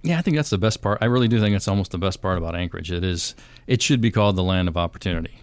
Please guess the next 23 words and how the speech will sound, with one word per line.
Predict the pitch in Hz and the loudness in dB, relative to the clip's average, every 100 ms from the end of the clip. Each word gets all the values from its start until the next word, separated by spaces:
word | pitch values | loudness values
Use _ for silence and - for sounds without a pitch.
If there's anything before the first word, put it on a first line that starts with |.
| - | -4
um, | 95 87 82 80 82 | 0 0 0 -4 -4
because | 101 - 95 85 | -6 -2 -2 -2
there | - 87 92 - | -2 -2 -2 0
is | 101 87 87 | 2 2 -2
a, | - 82 - | -4 -4 -2
you | 95 | 0
move | 98 107 | 2 2
here, | 107 101 | 2 2
and | |
if | 92 | 0
you | 113 | -2
just | 92 98 | -4 -2
have | 92 92 | -2 0
any | 101 98 87 - - - - - 98 | 0 0 -2 -8 -20 -20 -20 -12 0
bit | 110 101 | 2 4
of, | 90 85 - - | 2 0 -4 -6
you | - | -4
know, | 82 80 78 - - | -4 -4 -8 -18 -6
go-getting, | - 98 90 95 95 92 90 - - - - 104 | 0 2 4 4 4 4 2 0 -10 -20 -10 -8
uh, | 98 | -4
spirit | - - 98 90 90 | -2 0 2 2 0
at | 87 | 0
all, | 90 82 80 | 0 0 -4